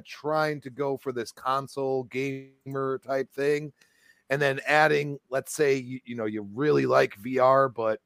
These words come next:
you add on that console part of it, or vice versa, I think that hurts it. And, and also, you know, the support of the previous generation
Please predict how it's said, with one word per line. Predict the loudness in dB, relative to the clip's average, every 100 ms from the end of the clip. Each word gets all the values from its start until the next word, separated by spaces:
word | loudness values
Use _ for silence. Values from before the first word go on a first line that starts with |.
| _
you | -6 2
add | 4 4
on | 4 2
that | 0 -2 -2
console | -2 -2 -2 -4 -4 -4
part | 0 0 2
of | 0
it, | -2 -2 -6 _ _ _ 4
or | 6
vice | 6 4 4 0
versa, | 0 0 0 0
I | 0 0
think | -2 -6 _ 2
that | 4 4
hurts | 4 2 2
it. | -2 -2
And, | -4 -2
and | 2 6
also, | 8 6 6 8 8 6 0 _ _ _ _ _ -2
you | 2
know, | 4
the | 2 -2
support | -2 -4 2 6 8 8 6 _ _ _ _ _ _ _ _ _ _ _ 4
of | 6 6 2 0 -10 -10
the | -10
previous | -4 -4 -2 -4 -2
generation | -4 -2 4 4 4 0 -4 -6 -10